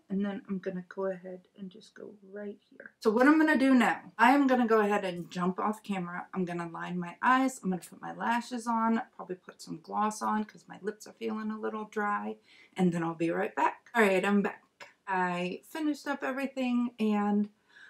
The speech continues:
I just wanted to thank you guys so much for joining me in this video. The videos for this month are gonna be very,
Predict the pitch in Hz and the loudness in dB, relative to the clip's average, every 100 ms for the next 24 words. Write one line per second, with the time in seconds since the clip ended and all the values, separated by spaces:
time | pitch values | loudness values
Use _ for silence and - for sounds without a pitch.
0 | - - 262 262 269 247 220 220 220 208 | -6 0 2 2 4 4 4 2 2 0
1 | 214 202 196 - - - 269 262 247 214 | 0 0 -2 -6 -6 2 4 6 6 4
2 | 208 - - - - 208 196 185 180 185 | 0 -6 -18 -20 -8 -2 0 2 0 0
3 | - - 196 220 220 208 196 190 185 180 | -6 -16 -2 4 6 6 2 0 -2 -4
4 | - 180 175 175 165 175 180 208 196 196 | -4 -2 0 -2 -2 -4 0 2 4 2
5 | - 196 226 220 208 - 202 190 185 - | 2 4 6 6 4 0 -4 -2 -4 -2
6 | 185 180 180 - 175 175 196 185 185 175 | 0 -2 -4 -6 -6 -2 -2 -2 -2 -2
7 | 180 185 185 185 180 | 0 2 2 0 0